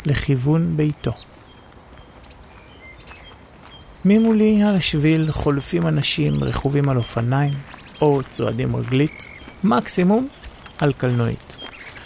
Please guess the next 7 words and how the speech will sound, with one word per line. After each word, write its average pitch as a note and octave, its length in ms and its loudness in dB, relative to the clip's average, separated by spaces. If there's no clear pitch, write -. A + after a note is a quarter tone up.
רוב F#3+ 260 2
החולפים F3 600 0
בשבילים D#3+ 640 2
היו D3+ 460 4
לבושים D3 680 2
בגדי D3+ 320 2
עבודה C#3 540 0